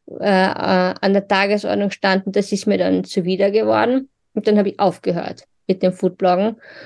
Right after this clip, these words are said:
Und jetzt im Zuge meines Comebacks on Instagram <laughs> dachte ich mir, ja, ich hab die Freude,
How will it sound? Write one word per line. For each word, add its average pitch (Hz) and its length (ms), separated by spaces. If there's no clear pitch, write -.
Und 240 340
jetzt 233 680
im 226 200
Zuge 220 720
meines 190 640
Comebacks 233 920
on 214 160
Instagram 214 680
<laughs> - 500
dachte 262 260
ich - 120
mir, 277 140
ja, 427 240
ich - 220
hab 196 160
die 285 100
Freude, 240 720